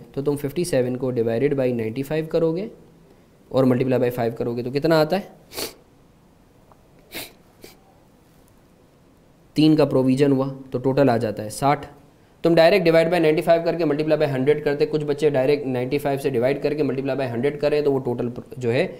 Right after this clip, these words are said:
receivable पे आ रहे हैं। तो सर, ये जो आपके पास figure आ गया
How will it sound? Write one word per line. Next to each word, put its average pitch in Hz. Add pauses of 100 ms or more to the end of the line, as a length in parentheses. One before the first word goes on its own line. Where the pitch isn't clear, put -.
(280)
receivable 110
पे 107
आ 107
रहे 110
हैं। 117
तो -
सर, 175
ये 165
जो 190
आपके 147
पास 139
figure 117
आ 135
गया 127